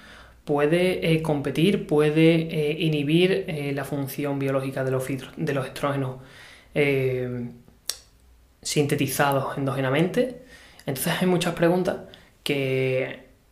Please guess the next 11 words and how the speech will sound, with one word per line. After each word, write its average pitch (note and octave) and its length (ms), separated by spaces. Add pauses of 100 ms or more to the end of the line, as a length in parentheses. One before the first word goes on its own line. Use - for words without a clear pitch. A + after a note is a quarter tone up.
(360)
cuando C#3 800
lo C3 640
simplificamos, C#3+ 1160
o - 20
cuando C#3 200
se - 100
simplifica D#3 560
mucho F#3 260
a E3+ 40
nivel D#3+ 220
clínico, F3 540